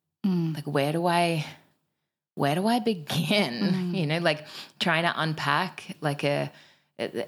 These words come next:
Speaker 2: you know, that big couch, like, uh, I don't know.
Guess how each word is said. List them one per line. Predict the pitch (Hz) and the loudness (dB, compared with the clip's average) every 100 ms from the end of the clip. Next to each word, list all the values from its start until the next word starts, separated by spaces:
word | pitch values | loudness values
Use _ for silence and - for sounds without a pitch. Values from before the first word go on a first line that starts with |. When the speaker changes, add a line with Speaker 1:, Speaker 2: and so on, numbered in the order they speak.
| - | -4
Speaker 2:
you | 156 | -2
know, | 147 | 0
that | 147 - - | 0 -2 -2
big | 151 151 | -4 -4
couch, | - - 160 - 127 - - | -8 -2 -2 -2 -6 -6 -6
like, | 135 - - | -6 -8 -6
uh, | 175 190 196 196 196 196 196 190 | -2 0 0 -2 -2 -2 -2 -4
I | - | -6
don't | - 156 | -4 -4
know. | 117 165 - | -4 -6 -6